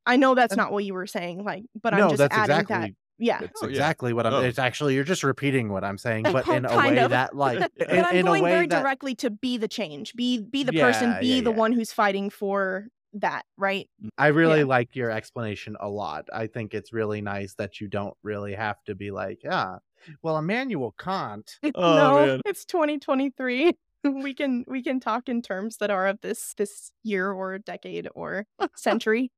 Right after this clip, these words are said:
Speaker 1: So <laughs>
Speaker 3: It's, it's the past future tense thing and me
Speaker 1: <laughs>
Speaker 3: going, "Hindsight's twenty twenty type," what, from, like, season <laughs> one. I don't know if you remember that at all.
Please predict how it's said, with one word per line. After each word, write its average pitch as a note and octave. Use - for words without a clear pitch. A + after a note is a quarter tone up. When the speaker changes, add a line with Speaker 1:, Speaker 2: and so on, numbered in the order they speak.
Speaker 1:
So A3+
<laughs> -
Speaker 3:
It's, A#3+
it's E3+
the D#3+
past F3
future D#3
tense C3+
thing B2
and B2
me C3+
Speaker 1:
<laughs> -
Speaker 3:
going, B2+
"Hindsight's A#2
twenty A#2
twenty A2
type," G#2+
what, A#2+
from, A#2+
like, A2+
season C3
<laughs> C3+
one. A#2
I -
don't B2+
know B2+
if A#2+
you A#2
remember A#2
that A2
at A#2+
all. A#2